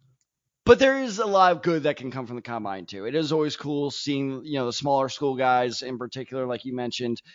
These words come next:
you know, make a name for themselves. Um, it's usually the bigger school guys that are like, "Oh my God, this guy looks amazing." It's like, "Yeah, of course he does. There's a reason he's a first rounder." So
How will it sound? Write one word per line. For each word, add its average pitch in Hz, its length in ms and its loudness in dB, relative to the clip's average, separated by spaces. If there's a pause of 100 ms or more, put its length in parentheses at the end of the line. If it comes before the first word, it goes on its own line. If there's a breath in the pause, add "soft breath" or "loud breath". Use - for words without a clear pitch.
(100)
you 127 80 -4
know, 127 120 2
make 147 240 2
a 139 40 -2
name 127 240 -2
for 127 80 -10
themselves. 123 720 -2 (100)
Um, 123 520 4 (180)
it's 147 180 -4
usually 180 280 6
the 160 80 2
bigger 143 240 6
school 143 320 4
guys 135 420 4
that 131 60 2
are 117 80 2
like, 135 160 2
"Oh 226 100 10
my 233 100 8
God, 196 140 10
this 185 140 2
guy 185 140 8
looks 175 200 8
amazing." 135 480 0
It's 104 160 -10
like, 110 220 -14
"Yeah, 123 80 -4
of - 120 -10
course 107 260 -16
he 92 60 -18
does. - 380 -14
There's 113 260 -8
a 110 40 -10
reason 104 300 -8
he's 87 120 -16
a 92 60 -20
first 85 260 -14
rounder." 62 320 -10
So 104 280 2